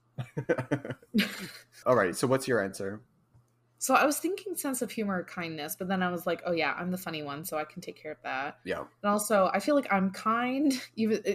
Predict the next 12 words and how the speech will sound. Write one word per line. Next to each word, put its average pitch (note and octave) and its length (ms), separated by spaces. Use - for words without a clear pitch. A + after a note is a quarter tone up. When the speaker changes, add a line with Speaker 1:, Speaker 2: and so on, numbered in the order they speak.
Speaker 2:
even A3 340
before G3 380
my F3 180
outburst E3 580
about D3+ 280
old D#3+ 180
people D3+ 300
walking D3 440
in D#3+ 60
front - 200
of E3+ 200
me. G3+ 200